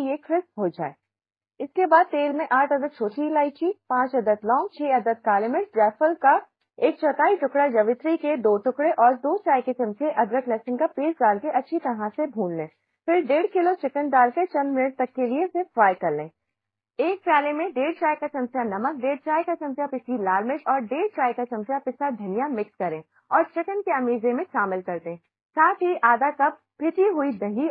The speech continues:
और एक कप पानी डालकर chicken को गलने तक के लिए पकाइए। अब तली हुई प्याज को कुचलकर शामिल कर दें और ग्रेवी के गाढ़ा हो जाने तक पकाइए। आखिर में आधा चाय का चमचा केवड़ा और आधा चाय का चमचा ज़ाफ़रान मिलाकर कोरमे में शामिल कर दें। अब इसे ढककर पाँच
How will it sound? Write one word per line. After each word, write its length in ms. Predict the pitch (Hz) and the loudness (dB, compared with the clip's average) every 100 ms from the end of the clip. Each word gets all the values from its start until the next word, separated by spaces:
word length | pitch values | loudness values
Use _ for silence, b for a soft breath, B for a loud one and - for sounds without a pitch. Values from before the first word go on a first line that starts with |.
| - | 6
और 200 | 269 294 | 6 6
एक 220 | 262 359 - | -2 -2 -2
कप 200 | 294 294 | -4 0
पानी 260 | 240 240 359 | 0 0 0
डालकर 380 | 247 214 214 330 | 0 0 -2 -6
chicken 320 | 277 269 262 | -6 -6 -4
को 140 | 269 339 | -2 -2
गलने 340 | 226 240 294 381 | 0 0 0 -2
तक 180 | 262 254 | -6 -2
के 160 | 254 | -2
लिए 180 | 214 254 233 | -2 -2 -4
पकाइए। 440 | - 170 151 151 - _ _ _ | -2 -2 -2 -6 -10 _ _ _
अब 100 | 320 - | -4 0
तली 220 | 302 359 | 0 2
हुई 160 | 392 392 | 0 0
प्याज 300 | 294 247 - | 4 2 2
को 120 | - | -4
कुचलकर 460 | 294 294 285 349 | -4 -4 -4 -4
शामिल 360 | 359 247 214 277 | -4 -4 -2 -2
कर 180 | 302 294 | -2 -2
दें 140 | 320 | -2
और 200 | 370 302 | 0 -2
ग्रेवी 400 | 240 254 269 330 | 0 -2 0 -2
के 140 | 359 330 | -2 -4
गाढ़ा 280 | 208 202 294 | -2 2 2
हो 140 | 359 294 | 2 -2
जाने 300 | 233 208 220 | -2 -2 -2
तक 200 | 226 311 | -4 -2
पकाइए। 440 | 220 202 175 160 160 _ _ | -2 0 -2 -2 -6 _ _
आखिर 300 | - 302 370 | 4 4 4
में 100 | 392 403 | 0 2
आधा 280 | 277 285 | 2 0
चाय 220 | 381 349 320 | -2 0 0
का 120 | 330 | -4
चमचा 340 | 311 269 302 | -4 -4 -6
केवड़ा 360 | 302 240 208 269 | -4 -4 0 2
और 160 | 285 294 | 2 2
आधा 200 | 262 294 | 2 2
चाय 200 | 381 320 | 0 -2
का 120 | 294 294 | -2 -6
चमचा 320 | 254 240 302 | -6 -4 -4
ज़ाफ़रान 540 | 226 202 208 277 359 | -2 -4 -2 -4 -4
मिलाकर 360 | 262 208 196 339 - | 0 0 -2 -6 -2
कोरमे 300 | 240 226 233 | -2 0 -4
में 140 | 269 | -4
शामिल 340 | 370 254 165 196 | -2 -2 -2 -4
कर 200 | 185 165 | -4 -4
दें। 140 | 160 - _ _ _ | -8 -12 _ _ _
अब 180 | 302 339 | 0 2
इसे 240 | 339 403 381 | -2 -2 -2
ढककर 420 | 247 233 247 330 | 0 -2 0 -2
पाँच 300 | 320 330 | 2 0